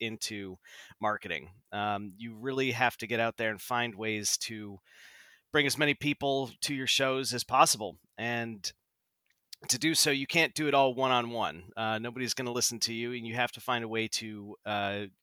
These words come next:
get out to the masses and persuade them to come. So that's where it all started, I think, uh, is, you know, and I, uh, I remember, um,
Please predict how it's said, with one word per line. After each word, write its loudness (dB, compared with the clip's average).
get 2
out 2
to -12
the -10
masses -2
and -4
persuade -2
them -2
to -6
come. 2
So 4
that's 8
where 6
it 8
all 8
started, 6
I 0
think, -2
uh, 2
is, -4
you -6
know, -4
and -2
I, 2
uh, -2
I 6
remember, 4
um, 4